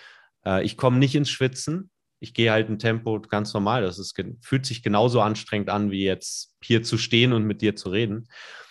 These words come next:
Ähm, ich tracke halt, also ich hab, ich hab halt hier eine Apple Watch, die zählt halt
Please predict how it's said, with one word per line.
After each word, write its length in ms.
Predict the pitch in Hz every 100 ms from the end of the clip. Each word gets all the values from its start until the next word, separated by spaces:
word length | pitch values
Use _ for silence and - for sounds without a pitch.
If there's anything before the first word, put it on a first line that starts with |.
| - _ _ _ -
Ähm, 500 | 107 104 101 101 - _ _ _ _ _ _ _
ich 240 | - - _ _ _ _ _
tracke 540 | - - 143 170 175 170
halt, 320 | 165 190 170
also 220 | 107 104
ich 120 | 107
hab, 180 | 113 - - -
ich 120 | -
hab 140 | 110 110
halt 180 | 104
hier 120 | - 101
eine 120 | 92
Apple 300 | 117 135 120
Watch, 300 | 131 131 -
die 120 | 107
zählt 300 | - 120 113
halt 160 | 101